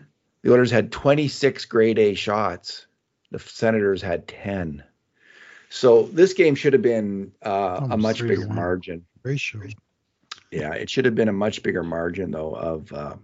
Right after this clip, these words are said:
Speaker 1: Oilers victory. They probably should have had, well, let's see, uh, six goals, five or six or seven goals. They had eleven five alarm shots to three for the Senators. So it was a pretty dominating performance by the Oilers, but still it felt,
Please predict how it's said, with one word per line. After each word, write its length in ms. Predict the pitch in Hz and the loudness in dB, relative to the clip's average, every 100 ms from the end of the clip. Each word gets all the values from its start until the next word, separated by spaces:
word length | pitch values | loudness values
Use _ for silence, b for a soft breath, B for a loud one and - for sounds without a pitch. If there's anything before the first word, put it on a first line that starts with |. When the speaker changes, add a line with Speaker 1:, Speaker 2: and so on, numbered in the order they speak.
| - 95 | -10 -4
Speaker 1:
Oilers 520 | 85 82 78 - - _ B B B B B B B B B B _ _ _ _ _ _ _ _ _ - 87 | 0 0 -2 -6 -14 _ B B B B B B B B B B _ _ _ _ _ _ _ _ _ -16 -4
victory. 640 | 92 - 80 82 80 b b b b b _ | -4 -2 -2 -2 -2 b b b b b _
They 100 | - | -10
probably 320 | 85 80 78 | -4 -2 -2
should 180 | - 101 | -2 -4
have 80 | 78 | -4
had, 540 | 76 76 73 76 65 | -4 -4 -2 -4 -6
well, 300 | 55 50 50 | -10 -8 -6
let's 320 | - - - - | -8 -10 -14 -10
see, 320 | - 50 50 | -10 -6 -6
uh, 280 | 50 50 50 - _ _ b b b b b b b _ | -6 -8 -10 -16 _ _ b b b b b b b _
six 400 | - - - - | -2 0 0 -6
goals, 420 | - 76 80 80 | -2 4 4 4
five 320 | - 76 80 | -2 -2 -2
or 60 | 78 | -2
six 360 | - 78 - 69 | -4 -6 -6 -10
or 60 | |
seven 360 | 69 78 71 76 | -6 -6 -6 -4
goals. 460 | 76 78 78 - - _ _ _ _ _ _ - - | 0 0 -2 -8 -18 _ _ _ _ _ _ -8 4
They 80 | 120 | 6
had 80 | |
eleven 440 | 110 104 120 120 98 | 8 8 6 4 0
five 300 | - 98 90 | 0 2 2
alarm 320 | 87 101 104 | 0 0 -2
shots 320 | 101 80 - | -6 -6 -8
to 80 | - | -16
three 240 | - 87 | -10 -8
for 140 | 90 - | -6 -6
the 100 | - | -6
Senators. 460 | - 50 85 90 | -6 -4 -4 -2
So 160 | - 110 | 4 6
it 40 | |
was 120 | 127 110 | 6 4
a 60 | |
pretty 200 | 110 143 | 4 6
dominating 540 | 123 113 120 110 110 104 | 6 6 6 4 4 2
performance 420 | - 110 127 131 | -4 -2 -2 -6
by 120 | 101 | -2
the 80 | 92 | -2
Oilers, 160 | 95 | -2
but 120 | 98 - | -6 -10
still 320 | - - - | 2 4 4
it 180 | - - | 2 -4
felt, 220 | - | -4